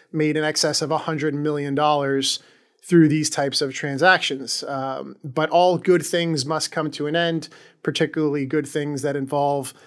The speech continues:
um, using the wires to transfer money, uh, for the illicit sale of marijuana. Um, Mister Weigand, Akhavan, and Patterson were all arrested. Um, this is something called transaction laundering.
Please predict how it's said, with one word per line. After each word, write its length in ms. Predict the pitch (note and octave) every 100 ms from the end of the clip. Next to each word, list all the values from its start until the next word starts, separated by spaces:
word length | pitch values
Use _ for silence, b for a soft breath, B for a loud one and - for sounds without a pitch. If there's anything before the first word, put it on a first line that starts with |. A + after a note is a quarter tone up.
| b b
um, 460 | C#3+ C3+ C3 C3+ C3 D3+
using 380 | D3 C#3 D3 C#3
the 140 | C#3+
wires 440 | C3+ C3+ C3+ C3+ -
to 120 | C#3
transfer 520 | - C3+ C3+ - C#3+
money, 400 | C3 B2+ B2+ B2 b b b
uh, 180 | C#3+ C3
for 240 | B2+ C#3+ C3
the 320 | C3+ C3 C3
illicit 460 | C#3 C3+ C3+ C#3
sale 340 | - C3+ A#2+ B2
of 120 | A#2
marijuana. 600 | B2+ A#2+ A#2+ A#2+ A#2 C3+ B B B B
Um, 460 | B2+ B2 B2 B2+ B2+
Mister 380 | D#3 D3 - D3
Weigand, 640 | C#3 D3 D#3+ D#3+ D#3+ D#3 D#3 -
Akhavan, 720 | D#3 D#3+ D3 D#3 D3+ D3 C#3+
and 220 | C#3+ C3+
Patterson 720 | E3 E3 D#3+ D#3 E3 D#3+ D#3
were 160 | D#3 C#3+
all 180 | C3+ C3+
arrested. 580 | E3 G#3 - G3 F3+ B B B B
Um, 520 | D3 C#3 C#3 C3+ C3+
this 180 | E3+ F3+
is 120 | -
something 340 | F3 D#3 E3
called 360 | D#3 E3+ D#3+ C#3
transaction 1000 | - F3+ E3 D3 E3+ G#3 - E3+ B2+ -
laundering. 720 | B2+ C3+ C3 B2 G#2 E3 E3+